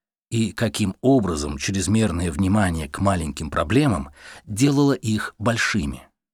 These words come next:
Просто спокойно сидя и наблюдая, как быстро и во многих отношениях непоследовательно приходили и уходили мои мысли и эмоции,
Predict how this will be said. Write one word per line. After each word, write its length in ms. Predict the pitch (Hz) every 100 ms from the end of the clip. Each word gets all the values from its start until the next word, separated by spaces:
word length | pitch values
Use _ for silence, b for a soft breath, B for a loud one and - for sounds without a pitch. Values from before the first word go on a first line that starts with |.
| _ _ _ _ -
Просто 380 | 123 143 -
спокойно 640 | 135 - 107 - 120 123 127
сидя 420 | - 95 92 101
и 160 | - 90
наблюдая, 760 | 87 78 87 82 107 85 65 - B B
как 220 | - 101
быстро 680 | 107 127 131 - - - - _ _
и 260 | - 92 92
во 160 | 104 104
многих 400 | 104 113 98 -
отношениях 720 | 107 101 - 123 113 113 -
непоследовательно 1300 | - 139 143 131 151 139 73 67 69 76 71 69 69
приходили 600 | - 90 104 98 95 69
и 280 | 71 80 76
уходили 540 | - 92 107 92 92 76
мои 260 | 69 67
мысли 500 | 73 98 117 - 120 - _ -
и 140 | 101
эмоции, 600 | 73 76 90 - 131 135